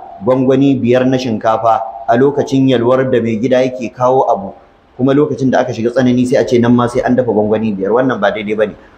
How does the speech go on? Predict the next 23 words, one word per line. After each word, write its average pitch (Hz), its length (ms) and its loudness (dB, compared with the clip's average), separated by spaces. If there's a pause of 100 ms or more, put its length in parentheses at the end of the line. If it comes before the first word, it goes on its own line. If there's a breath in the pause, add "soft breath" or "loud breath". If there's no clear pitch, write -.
(120)
Wanda 123 240 2
zaka 160 240 0
ga 127 160 0
a 127 80 2
wancan 170 320 0
gwangwani 143 320 2
biyar 127 240 0
din 135 160 -4
da - 80 0
ake 117 240 -4
dafawa, 101 640 0
har 143 80 2
yana 151 400 2
raguwa, 110 320 2
har 135 240 0
ana 156 240 2
zubarwa, 117 400 0
har 139 160 0
wani 180 320 2
yana 135 160 0
biyo 127 240 -2
rariya 123 400 0
ruwa. 120 480 -2